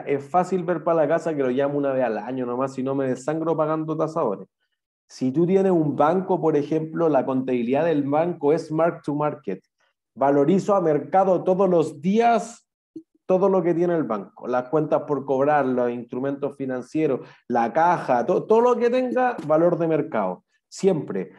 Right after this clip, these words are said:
¿Por qué? Porque tengo que cumplir el regulador, porque tú, todos tus activos, o la mayor parte de tus activos, se pueden vender en un mercado súper líquido, te es fácil. Entonces, "Oye, tengo acciones de cuarenta empresas, agarro el precio de la bolsa y listo, ya está".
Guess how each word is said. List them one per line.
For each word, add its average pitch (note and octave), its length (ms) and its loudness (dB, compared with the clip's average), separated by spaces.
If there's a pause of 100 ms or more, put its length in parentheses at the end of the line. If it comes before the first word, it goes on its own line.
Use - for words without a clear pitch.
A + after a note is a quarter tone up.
(100)
¿Por C3+ 220 -2
qué? G3 120 4
Porque C#3 280 2
tengo D3+ 220 2
que C#3 100 0
cumplir C#3 320 0
el D3+ 120 2
regulador, C3+ 680 2
porque C3+ 320 0
tú, D3+ 160 -2
todos F#3 400 2
tus F#3+ 180 0
activos, F#3 480 0
o D#3+ 80 4
la C3+ 140 4
mayor C#3 340 -2
parte E3 300 -2
de D#3 40 -6
tus D#3 120 2
activos, D#3+ 400 -2
se C3 140 0
pueden D#3+ 320 0
vender D#3 300 0
en E3+ 60 2
un E3 120 -2
mercado D3+ 380 0
súper D#3+ 300 -2
líquido, D#3+ 460 -2
te D3 80 2
es - 160 -6
fácil. F#3+ 320 -2
Entonces, - 500 -12
"Oye, D#3 120 2
tengo E3 240 0
acciones D#3+ 420 -2
de D3 120 0
cuarenta D#3 400 0
empresas, D#3 460 -2
agarro C#3 280 2
el C#3 140 -2
precio D3+ 260 -2
de D3 60 0
la B2+ 100 2
bolsa D#3 360 -2
y C#3+ 80 0
listo, A#2+ 340 -4
ya A2+ 140 -2
está". - 320 -14